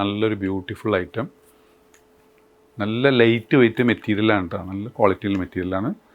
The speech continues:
ഇതൊക്കെ സെയിം ബ്രാൻഡിൻ്റെ ഐറ്റംസ് ആണ് ട്ടോ. സെയിം ബ്രാൻഡഡ് ഐറ്റംസ് ആണ് ഒക്കെ. ഇതതിൽ വന്നിട്ടുള്ള സെയിം ഐറ്റം. ഇതിന്മേൽ മെൻഷൻ ചെയ്ത് ത്രീ എക്സ് എൽ ആണെങ്കിൽ പോലും ഇത് ഡബിൾ എക്സ് എൽ വരെയുള്ളവർക്കുള്ളൂ സൂട്ടബിൾ ആയിട്ടുള്ളൂ.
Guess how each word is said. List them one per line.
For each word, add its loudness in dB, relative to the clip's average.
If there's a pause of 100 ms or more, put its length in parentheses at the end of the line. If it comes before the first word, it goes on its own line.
(240)
ഇതൊക്കെ 0 (100)
സെയിം 6
ബ്രാൻഡിൻ്റെ 2
ഐറ്റംസ് -8
ആണ് -8
ട്ടോ. -10 (1040)
സെയിം -2
ബ്രാൻഡഡ് 2
ഐറ്റംസ് -8
ആണ് -4
ഒക്കെ. -6 (1500)
ഇതതിൽ 6
വന്നിട്ടുള്ള 0 (240)
സെയിം 4 (540)
ഐറ്റം. -6 (460)
ഇതിന്മേൽ 4
മെൻഷൻ 2
ചെയ്ത് 2 (100)
ത്രീ 4
എക്സ് -4
എൽ 2
ആണെങ്കിൽ -2
പോലും 0
ഇത് -2
ഡബിൾ 2
എക്സ് -14
എൽ 4
വരെയുള്ളവർക്കുള്ളൂ 0 (100)
സൂട്ടബിൾ -2
ആയിട്ടുള്ളൂ. -4